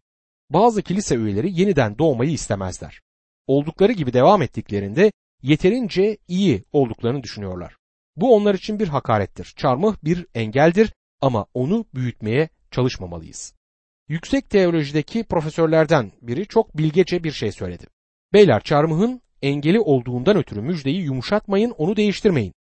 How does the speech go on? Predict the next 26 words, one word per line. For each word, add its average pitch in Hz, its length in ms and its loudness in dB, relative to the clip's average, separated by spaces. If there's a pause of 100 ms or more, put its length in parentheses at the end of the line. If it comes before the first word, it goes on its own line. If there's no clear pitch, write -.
(160)
Bunu 202 200 -2
görmeniz 135 420 2
gerek 113 240 0
ama 139 220 2 (380)
engeli 143 560 2 (220)
daha 135 360 0
da 180 200 2 (140)
büyütmeyin." 110 500 -6
dedi. - 160 -12 (640)
Bazen 226 300 4
müjdeyi 185 360 -6
bildirme 160 560 0
biçimimizde 127 720 -2
saldırgan 151 760 -2
bir 196 220 0 (160)
hal 110 260 0
alıyoruz. 87 480 -10 (460)
Rab 214 140 6 (100)
bunu 156 140 -4
yaptığımızdan 127 680 2
ötürü 147 340 -2 (220)
bizleri 110 380 -4
bağışlasın. 92 520 -10 (600)
Benim 226 200 2
topluluğumdan 139 720 -2
biri 170 300 0